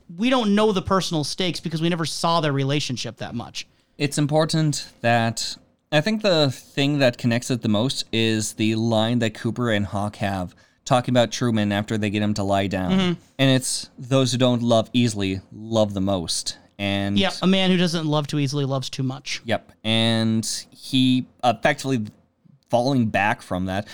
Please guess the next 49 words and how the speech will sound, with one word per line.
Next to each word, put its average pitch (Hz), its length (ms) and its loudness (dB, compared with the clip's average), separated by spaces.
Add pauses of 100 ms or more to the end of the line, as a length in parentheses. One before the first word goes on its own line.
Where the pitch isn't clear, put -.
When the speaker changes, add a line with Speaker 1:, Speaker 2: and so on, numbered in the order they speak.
(140)
Speaker 2:
I - 40 -2
imagine 156 380 2 (120)
every 175 280 4
scene 170 280 -2
that 156 80 4
I 117 60 2
saw 127 240 2
with 139 140 -2
him 107 260 2 (100)
beforehand 107 680 0
had 107 300 0
this 110 160 -2
sort 107 260 0
of 104 240 2 (260)
puppy 139 340 0
dog 120 280 4
loyalty 104 640 0
Speaker 1:
Mm-hmm. 165 140 4
Speaker 2:
and 98 460 -2
a 98 140 0
close - 280 -2
connection 110 420 -2
with 101 220 -6 (340)
Josie. 120 380 0
And 110 140 0
as 117 220 2
far 151 180 4
as 120 80 0
we 107 120 -2
know, 143 240 4
the 107 120 -6
closest 135 360 -2
connections 117 500 0
he 117 80 0
has 107 160 2
otherwise 101 560 2 (300)
are 123 100 4
with 123 100 2
the 110 60 -8
Bookhouse 117 420 2
Boys. 90 240 -2
We 120 160 2
have 117 220 2
seen 131 400 0
otherwise 127 460 2
Truman 123 400 0
kind 120 260 -2
of, 113 160 -2
like, 101 200 0